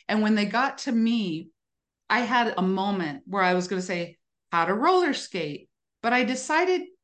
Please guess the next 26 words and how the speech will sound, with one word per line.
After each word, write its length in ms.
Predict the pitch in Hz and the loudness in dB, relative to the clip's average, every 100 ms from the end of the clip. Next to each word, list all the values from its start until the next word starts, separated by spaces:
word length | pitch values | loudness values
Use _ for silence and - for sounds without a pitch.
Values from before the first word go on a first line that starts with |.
| _ _ _ | _ _ _
to 160 | - 240 | -8 -6
be, 580 | 185 220 220 214 208 - _ _ _ _ _ _ _ _ _ _ _ _ _ _ - | -2 0 0 -2 -6 -14 _ _ _ _ _ _ _ _ _ _ _ _ _ _ -4
I 100 | 208 | -2
guess, 480 | 233 233 220 - - _ _ _ _ _ | 0 -2 -2 -6 -18 _ _ _ _ _
courageous. 1040 | - - 208 202 196 180 147 143 - - - _ _ _ _ _ _ - | -8 -2 0 2 2 0 -10 -12 -18 -20 -20 _ _ _ _ _ _ -2
And 140 | 214 | 0
I 120 | 214 | 2
said, 540 | 208 208 226 214 208 - _ _ _ - | 0 -2 -2 -2 -4 -8 _ _ _ -2
"I 120 | 208 | 0
would 180 | 247 254 | 2 2
write 200 | 247 240 | 2 0
a 60 | |
book 360 | 190 180 165 - | -2 -4 -4 -6
called 300 | - 190 175 | -4 -2 -2
Belief, 560 | 190 202 233 269 269 - 180 | -2 0 0 0 -4 -10 -8
Being, 500 | 165 202 202 196 202 | -4 -2 0 -2 -4
and 140 | 190 180 | -4 -2
Beyond." 640 | 180 175 170 156 139 - - _ _ _ _ _ _ _ _ _ _ _ - | 0 0 0 -2 -4 -12 -20 _ _ _ _ _ _ _ _ _ _ _ -6
And 180 | 190 | -2
they 100 | 185 | 0
said, 220 | 185 202 185 | -2 -2 -2
"And 160 | 180 | -2
what 160 | 185 190 | -2 -4
is 200 | 190 185 | -6 -2
that 260 | 185 180 | -2 0
about?" 520 | 180 185 185 165 170 | -2 -4 -4 -6 -10